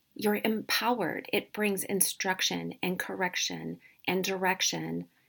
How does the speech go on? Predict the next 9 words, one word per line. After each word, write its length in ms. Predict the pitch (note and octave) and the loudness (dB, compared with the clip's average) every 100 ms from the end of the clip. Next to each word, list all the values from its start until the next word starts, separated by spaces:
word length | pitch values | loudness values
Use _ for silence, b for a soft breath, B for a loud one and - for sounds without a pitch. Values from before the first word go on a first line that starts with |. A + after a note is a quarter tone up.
| b b _ - | b b _ 0
and 440 | F#3 F#3 F3+ F3+ - _ _ _ | 2 2 0 -2 -6 _ _ _
it 220 | G#3 G#3 | 2 2
guides 440 | F3+ F3+ F#3 F3+ - | 0 0 0 2 0
you. 300 | - - G#3 _ _ _ _ _ _ _ - | 0 -6 -10 _ _ _ _ _ _ _ -4
Coaching 720 | - C#4+ D4 F#3+ E3 E3 F#3 _ _ _ _ _ | 4 4 4 0 -2 -6 -8 _ _ _ _ _
is 540 | A#3+ B3 C4 A#3 - - _ _ _ _ _ - | 6 8 10 10 10 10 _ _ _ _ _ 2
something 540 | - A3+ A3 G#3+ F#3+ | 6 6 4 2 2
that 200 | F#3+ F3 | 2 4
is 440 | F3 E3+ E3+ - | 2 2 6 6